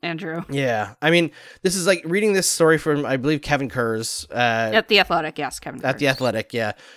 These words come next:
Speaker 2: was saying that according to one source, there's frustration with Kane stemmed from a general disrespect for team rules,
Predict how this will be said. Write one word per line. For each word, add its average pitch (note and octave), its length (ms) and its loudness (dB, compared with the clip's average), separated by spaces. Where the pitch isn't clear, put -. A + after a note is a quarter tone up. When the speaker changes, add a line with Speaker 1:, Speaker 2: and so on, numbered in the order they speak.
Speaker 2:
was C3 120 -4
saying C#3 280 2
that B2 100 0
according D#3+ 300 2
to D3+ 80 2
one C3 200 2
source, B2 360 0
there's A#2 120 -6
frustration C#3 680 -2
with B2 160 -4
Kane A#2+ 500 -2
stemmed C3 420 0
from C3 160 -6
a B2 60 -2
general B2 340 -2
disrespect - 560 -4
for - 80 -14
team C3+ 280 -4
rules, B2 400 0